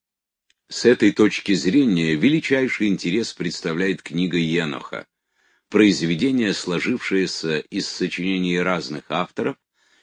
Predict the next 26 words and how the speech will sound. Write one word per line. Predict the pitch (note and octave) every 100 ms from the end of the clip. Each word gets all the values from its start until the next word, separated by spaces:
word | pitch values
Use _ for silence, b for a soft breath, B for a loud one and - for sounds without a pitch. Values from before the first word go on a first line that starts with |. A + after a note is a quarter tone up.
| G2
из | G2
которых | A2+ A#2 B2 A#2+
наиболее | A#2+ A#2+ A2 B2 B2
раннее | C3+ D3 G#2+ E2
было | D2+ E2
написано | E2 D#2+ E2 - F2
незадолго | G2+ A2+ F2 F2 D2+ C#2+ C#2+
до | C#2+
времени | C#2+ C#2+ C#2+ C#2+
Маккавеев, | C#2+ - D#2 D2+ A2+ D3 C3+ _ b b
а | D2+
самое | - D#2+ D#2+ D#2
позднее — | - A2+ C#3 B2+ C3 B2 -
около | G#2+ A2 A2+ G2+
шестьдесят | E2+ D2 D2 - D2+
четвёртого | - C2+ D2+ C#2 C#2 D2 C#2+
года | C#2+ G#2 F#2
до | D#2 C2+
нашей | C2 C2+ - C2+ -
эры. | C2 B1 C#2 _ _ _ _ b b b -
Большая | D3+ F3+ F3 - D3
часть | - F3+ F3 -
её | G2 D#2+ C#2+
выглядит | C#3 D#3+ D#3+ C3+ -
как | - B2
рассказ | - G#2 - - D#3+ - -